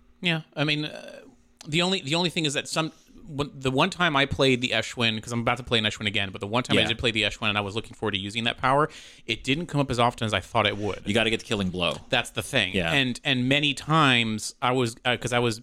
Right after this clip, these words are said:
Speaker 1: if I remember correctly, I was, like, uh, playing a roguelike character, so I would be up in their business, and then a ranged attack would just put them down.
Speaker 2: That's true.
Speaker 1: So I would kind of, I would never be mad, like, "You stole my kill," but because, you know, it really doesn't really matter 'cause we're all on the same side.
Speaker 2: Mm-hmm.
Speaker 1: But that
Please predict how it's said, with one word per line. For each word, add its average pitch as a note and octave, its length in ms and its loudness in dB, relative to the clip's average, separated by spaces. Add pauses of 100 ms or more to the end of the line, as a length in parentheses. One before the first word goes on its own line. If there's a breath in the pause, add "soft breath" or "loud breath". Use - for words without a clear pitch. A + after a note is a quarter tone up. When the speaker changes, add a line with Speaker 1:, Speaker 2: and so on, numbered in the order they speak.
Speaker 1:
if A#2 80 -6
I A#2 60 4
remember B2+ 240 2
correctly, G#2 400 2
I G2+ 60 2
was, G2+ 160 -4
like, G2+ 200 0
uh, F#2+ 200 0
playing A2 240 -2
a G2 40 -2
roguelike A2 400 2
character, A2 400 0
so - 140 -2
I G#2+ 40 6
would G#2+ 160 0
be A2 140 -4
up B2 220 -2
in A#2 140 -2
their G2+ 120 0
business, B2 600 0
and A#2+ 160 0
then A2+ 200 2
a G#2+ 60 2
ranged G#2+ 300 0
attack F#2+ 280 -6
would G2+ 260 -10
just - 180 -10 (220)
put - 120 0
them G#2+ 120 -12
down. G#2 200 0
Speaker 2:
That's F2+ 220 -6
true. A2 340 0
Speaker 1:
So B2 160 -2
I A#2+ 120 4
would A#2 180 -4
kind B2+ 200 2
of, G#2+ 220 0
I D3 80 2
would E3+ 140 0
never A3 140 4
be F3 100 2
mad, A#2+ 340 2
like, A2+ 160 -2
"You A#3+ 60 2
stole G#3 240 0
my G3 160 0
kill," G3+ 340 2
but B2 400 -2
because, B2+ 460 0 (160)
you C3 80 0
know, A2+ 80 2
it A2 60 -4
really A#2 160 4
doesn't G#2+ 160 -6
really A2 120 2
matter G#2+ 220 2
'cause G#2+ 160 -8
we're G#2 80 4
all G#2 80 6
on G2+ 40 0
the G2 60 -6
same G#2 160 -6
side. G#2+ 300 2
Speaker 2:
Mm-hmm. G2 100 -4
Speaker 1:
But F#2 180 0 (200)
that A#2+ 340 0